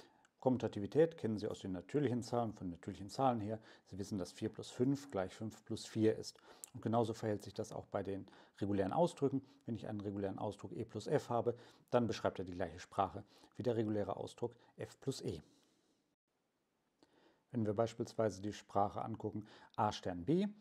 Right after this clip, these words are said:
plus B Stern A, die von diesem Ausdruck beschrieben wird, dann sind da alle Wörter drin, die mit A's anfangen, beliebig vielen A's und dann mit einem B enden oder aber mit beliebig vielen, äh, B's beginnen und mit genau einem A enden.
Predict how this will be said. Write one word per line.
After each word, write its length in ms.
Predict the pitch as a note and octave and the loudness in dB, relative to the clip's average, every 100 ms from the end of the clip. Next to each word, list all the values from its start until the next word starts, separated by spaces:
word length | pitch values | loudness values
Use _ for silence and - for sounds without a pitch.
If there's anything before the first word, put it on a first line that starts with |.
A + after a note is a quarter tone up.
| - _ | -20 _
plus 280 | - A2+ - | -2 -2 0
B 180 | A2 G#2+ | 2 2
Stern 240 | - G2 | 0 0
A, 160 | A#2 D#3+ | 2 0
die 120 | A#2 | -2
von 120 | A2 | -4
diesem 200 | F#2 A2 | -4 -4
Ausdruck 300 | A2+ - G2 | -4 -6 -10
beschrieben 360 | F#2+ - D3 C#3+ | -10 -2 2 4
wird, 160 | C3+ - - - | 2 0 -20 -6
dann 260 | A#2+ B2+ | -4 -2
sind 220 | G#2 A2+ - | -2 0 2
da 40 | |
alle 280 | - A2 F#2+ | 4 4 4
Wörter 340 | B2+ B2 A#2 | 4 4 0
drin, 380 | F#2+ G2+ G#2+ G#2 - _ - - - | 2 2 0 -2 -14 _ -20 -10 -2
die 80 | G2+ | 0
mit 160 | F#2+ | 2
A's 260 | C3 B2+ - | 4 4 4
anfangen, 600 | B2 A2 - A2 G#2 G#2 - _ - | -4 -2 -2 0 -2 -6 -16 _ -2
beliebig 280 | G#2+ G#2 - | -2 -2 -4
vielen 200 | G2 - | -6 0
A's 280 | C#3+ D3+ | 0 0
und 120 | - G#2 | -4 -4
dann 120 | G2 | -4
mit 100 | - | -4
einem 200 | F#2 F2+ | -4 2
B 180 | C#3 C#3+ | 4 4
enden 240 | A#2 C3 | 0 0
oder 260 | C#3 A#2+ A#2 | 4 4 4
aber 160 | G2 | 0
mit 140 | F#2+ - | -4 -4
beliebig 320 | G#2+ G2 - | -4 -4 -6
vielen, 300 | - G2+ - - - - - | -6 -6 -8 -20 -20 -20 -8
äh, 280 | F#2+ F2 F2 - - C3 | -6 -4 -8 -16 -2 2
B's 220 | D3 - | 2 2
beginnen 340 | B2+ B2 B2 | 2 4 2
und 160 | C3 F#2 | 0 -8
mit 120 | G2 | -6
genau 180 | F#2+ F#2 | -4 -4
einem 200 | F#2+ F#2+ | -4 -2
A 200 | A#2 C3+ | 4 4
enden. 420 | D#3+ F3 G3+ - | 4 0 0 -4